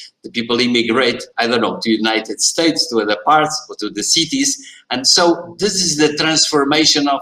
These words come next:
the socioeconomic. So it's just like, uh,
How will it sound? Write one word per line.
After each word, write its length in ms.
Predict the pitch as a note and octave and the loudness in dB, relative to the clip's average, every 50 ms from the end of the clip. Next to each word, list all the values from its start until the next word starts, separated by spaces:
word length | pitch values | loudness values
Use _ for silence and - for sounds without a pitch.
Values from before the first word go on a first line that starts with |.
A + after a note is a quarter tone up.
| - - | -4 -2
the 80 | C#3+ | 0
socioeconomic. 1080 | - - D3 C#3 C3 - D3+ C3 C3 C#3 C#3 - - D3 C3+ C#3+ D3+ D3+ C3 A2+ G#2+ - - _ - - - _ | 0 2 0 0 0 0 0 0 -2 -2 -6 -2 -2 -2 2 2 2 2 2 0 -2 -4 -10 _ -20 -20 -18 _
So 360 | - - - C#3+ C3 B2+ A#2+ - | -2 0 2 2 2 0 -2 -2
it's 220 | C#3 C3+ B2+ - D3 | -4 -2 0 2 2
just 340 | E3 F3+ F3+ - - - | 2 4 4 2 2 2
like, 400 | D3+ C#3+ C#3+ D3 D3+ D3+ D3 D3 - D3 | 2 2 2 2 2 0 -2 -4 -4 -2
uh, 180 | C#3+ D3 D3 | 0 0 0